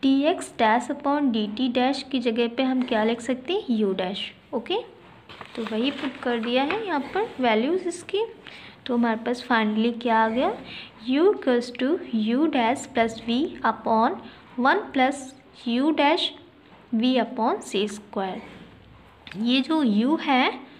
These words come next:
वही क्या है, this is law of addition of velocities। ये जो equation क्या बताती है, law of addition of velocities को बताती है। अगर हम इसका trans-,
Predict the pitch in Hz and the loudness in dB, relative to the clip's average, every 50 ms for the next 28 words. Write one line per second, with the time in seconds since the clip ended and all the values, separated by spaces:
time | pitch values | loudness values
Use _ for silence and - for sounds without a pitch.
0 | - - - - 254 240 233 233 277 302 294 - 302 294 294 320 392 508 - - | -20 -20 -14 -2 0 0 2 2 0 0 0 0 0 0 0 0 0 -2 -2 -8
1 | - - - - - - - - - - - - - - - - - - - - | -18 -20 -20 -20 -20 -20 -20 -20 -20 -20 -20 -20 -20 -20 -20 -20 -20 -20 -20 -20
2 | - - - - - - - - - - - - - 254 311 339 339 - - - | -20 -20 -20 -20 -20 -20 -20 -20 -20 -20 -20 -10 -2 2 2 2 2 0 -4 0
3 | - 285 302 285 - - - - - - 226 214 220 233 247 262 269 294 294 - | 2 2 2 0 -2 -8 -16 -16 -6 -2 0 2 4 4 6 6 6 6 4 2
4 | - - - 202 202 202 220 214 - - 254 262 339 392 - - 233 214 196 190 | -4 -4 -2 -2 0 0 0 -2 0 0 0 0 0 -2 -4 -4 -2 -2 -2 -2
5 | 190 - - - 202 202 202 - - - 220 214 220 233 226 262 262 262 254 - | -4 -8 -6 -6 -4 -4 -4 -10 -12 -6 -2 0 0 0 0 0 -2 -2 -2 -2
6 | - 220 226 - 247 247 247 240 - 233 226 220 240 226 233 233 208 196 208 - | -4 -4 -4 0 0 0 0 0 0 -2 0 0 0 -2 0 -2 -2 -2 -4 -2
7 | - 214 226 269 330 349 320 262 226 202 190 - 220 269 269 - 247 208 202 202 | 0 2 2 4 2 2 2 0 0 0 2 2 2 2 2 0 -6 -6 -6 -6
8 | 202 - - 220 220 240 254 247 - 208 190 190 185 - - 226 226 226 - - | -8 -6 -4 -2 -2 -2 -2 -4 -4 -6 -6 -6 -10 -8 -4 -4 -4 -4 -6 -4
9 | - 254 233 240 233 - 247 226 226 226 - 262 269 320 392 440 - - - - | -2 0 0 0 0 2 2 2 2 2 -2 -2 -2 0 -2 -2 -4 -6 -16 -18
10 | - - - - - - - - 247 254 247 320 339 349 370 359 359 349 349 - | -18 -18 -18 -20 -20 -16 -2 0 0 2 2 2 2 2 0 0 0 -2 -4 -2
11 | - 339 320 320 - 254 214 202 214 202 | 0 0 0 0 0 -2 0 0 -2 -4